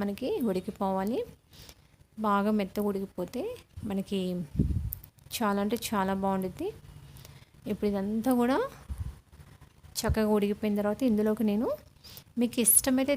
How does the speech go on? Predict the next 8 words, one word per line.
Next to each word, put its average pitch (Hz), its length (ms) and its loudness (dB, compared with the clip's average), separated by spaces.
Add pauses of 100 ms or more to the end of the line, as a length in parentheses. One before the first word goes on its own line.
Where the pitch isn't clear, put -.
తీసుకోండి 247 500 4
చింతపండు, 247 440 -2 (100)
లేకపోతే 208 400 0
వదిలేసేయండి. 208 720 2 (540)
ఇప్పుడు 208 220 -2
నాకు 196 220 0
టమాటాలు 214 400 2
అయితే 233 120 0